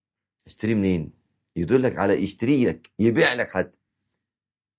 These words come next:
ما، لا، لا اشترى لك ولا اداك، على الأقل قعدت منه شميت ريحة طيبة. هو ده الجليس الصالح، كما قال النبي صلى الله عليه وسلم: "مثل الجليس الصالح والجليس السوء كحامل المسك ونافخ الكير،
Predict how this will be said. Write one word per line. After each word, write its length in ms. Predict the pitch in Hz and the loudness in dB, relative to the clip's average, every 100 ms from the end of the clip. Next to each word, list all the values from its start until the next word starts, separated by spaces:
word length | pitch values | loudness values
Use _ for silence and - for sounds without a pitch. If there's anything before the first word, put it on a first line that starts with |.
| _ _ _ _ _ _ _ _ | _ _ _ _ _ _ _ _
ما، 180 | 110 120 120 | -2 -2 0
لا، 320 | 117 120 - | 2 4 2
لا 140 | 117 120 | 2 0
اشترى 460 | 117 120 123 135 | 2 2 2 2
لك 300 | 87 85 - - | 0 -6 -8 0
ولا 240 | 117 143 | 4 4
اداك، 500 | 117 85 120 120 - | 0 -2 -2 -2 -6
على 140 | 95 117 | -6 -6
الأقل 400 | - - 120 104 | -6 -6 -6 -4
قعدت 300 | 107 113 104 | -8 -8 -6
منه 380 | 104 110 104 - _ _ _ _ _ _ _ | -4 -4 -6 -8 _ _ _ _ _ _ _
شميت 320 | - 107 113 | -10 -6 -6
ريحة 160 | 104 87 | -8 -8
طيبة. 340 | 85 73 - - _ _ _ _ _ _ _ _ _ | -8 -8 -10 -18 _ _ _ _ _ _ _ _ _
هو 160 | 123 131 | 2 4
ده 100 | 117 | 2
الجليس 320 | 113 110 104 | -2 -4 -6
الصالح، 320 | - - 98 | -6 -2 -2
كما 240 | 92 92 85 | 0 -2 -2
قال 240 | - 101 | 0 0
النبي 380 | 90 82 95 101 | 0 -2 -4 -6
صلى 140 | - | -4
الله 160 | 76 69 | -4 -2
عليه 140 | 107 117 | 0 0
وسلم: 180 | 131 151 _ _ _ _ | 0 -6 _ _ _ _
"مثل 260 | 110 110 90 | -2 0 -2
الجليس 420 | 87 80 92 92 | -4 -4 -4 -6
الصالح 520 | - - 98 85 - - | -6 0 2 2 -4 -10
والجليس 400 | 85 76 92 92 | -8 -4 -4 -6
السوء 320 | - 107 104 | -4 -2 -2
كحامل 380 | - 98 98 90 | -4 -4 -2 -2
المسك 300 | 85 95 92 | -2 -6 -4
ونافخ 220 | 87 90 | -4 -4
الكير، 300 | 80 113 120 | -4 -6 -6